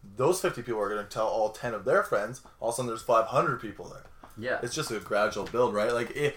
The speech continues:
Speaker 1: if you just, "Oh, there's five people at the show, who cares? Write it off.
Speaker 2: Mm-hmm.
Speaker 1: Let's just punch in, punch out, you know, like a work shift."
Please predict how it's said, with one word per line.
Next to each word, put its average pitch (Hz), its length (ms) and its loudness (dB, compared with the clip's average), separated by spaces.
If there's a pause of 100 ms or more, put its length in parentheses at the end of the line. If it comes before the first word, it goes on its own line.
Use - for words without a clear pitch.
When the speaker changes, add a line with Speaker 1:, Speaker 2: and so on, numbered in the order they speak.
(140)
Speaker 1:
if 151 140 2
you 214 100 4
just, 170 180 4
"Oh, 151 220 12
there's 135 220 2
five 123 360 6
people 123 280 0
at 110 40 4
the 110 80 0
show, 160 300 6
who 165 140 4
cares? 117 280 4
Write 131 200 6
it 117 100 4
off. 104 420 4
Speaker 2:
Mm-hmm. 131 280 -6
Speaker 1:
Let's 165 120 2
just 185 200 2
punch 143 280 2
in, 143 140 0
punch 131 300 0
out, 120 280 6
you 120 60 4
know, 120 120 4
like 120 140 4
a 117 60 0
work 120 280 2
shift." 120 360 -2